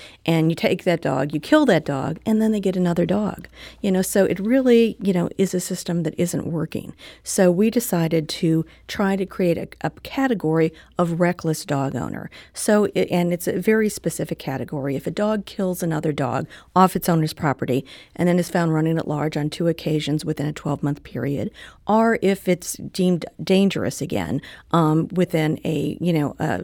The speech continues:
twenty-four-month period, then that person, s-, a-, any citizen can go to court, um, or law enforcement agency, um, a, a, uh, state's attorney, and they can ask the court to deem the person a reckless owner.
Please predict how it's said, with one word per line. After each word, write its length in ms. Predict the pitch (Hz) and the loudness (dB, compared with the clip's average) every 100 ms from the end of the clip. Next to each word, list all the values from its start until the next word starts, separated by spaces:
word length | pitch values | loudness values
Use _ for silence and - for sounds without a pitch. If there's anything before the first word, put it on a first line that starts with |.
| - | -8
twenty-four-month 640 | - 190 170 202 175 95 - | -4 -2 0 0 0 -2 -4
period, 420 | 147 127 139 - - - - | -4 -2 -2 -6 -14 -12 0
then 380 | 165 185 190 | 4 6 6
that 200 | 180 180 | 4 2
person, 640 | - 185 175 - 156 156 - - - | -2 -2 -2 0 -2 -2 -4 -12 -10
s-, 140 | - - | -8 -4
a-, 140 | - - | -4 0
any 180 | 196 226 | 2 2
citizen 480 | 226 240 185 - 151 | 4 2 2 -4 -6
can 140 | - | -4
go 140 | 156 156 | -2 -2
to 60 | |
court, 400 | - 143 156 - - - | -2 0 0 -2 -12 -4
um, 280 | 160 156 156 | 0 0 0
or 260 | 160 165 165 - - - | 2 2 2 -2 -14 -2
law 180 | 160 170 | 2 2
enforcement 480 | 170 180 - 180 - | 4 0 2 0 2
agency, 680 | 170 170 165 160 160 165 | 0 0 -4 -2 -2 -2
um, 640 | - 160 147 143 147 139 - | -4 -4 -4 -4 -4 -4 -4
a, 440 | - 143 - 156 - - - - - | -4 -2 -2 -4 -4 -10 -16 -16 -8
a, 40 | - | -6
uh, 200 | - - | -4 -6
state's 340 | - 185 170 | -2 2 2
attorney, 380 | 160 175 156 185 - - - | 0 -2 0 -2 -4 -20 -2
and 240 | 190 196 190 | 4 6 6
they 160 | 202 | 4
can 380 | 208 - 165 165 - | 2 0 0 -2 -4
ask 220 | 175 170 - | -2 -2 -4
the 80 | |
court 220 | - 165 165 | -4 -2 -2
to 60 | |
deem 200 | 165 156 | -4 -2
the 80 | 156 | -4
person 520 | - 156 156 147 151 - - - - 180 | -2 -2 0 0 -2 -2 -12 -20 -2 2
a 60 | |
reckless 400 | 160 147 156 - | 4 2 0 0
owner. 320 | 160 - - | 0 0 -4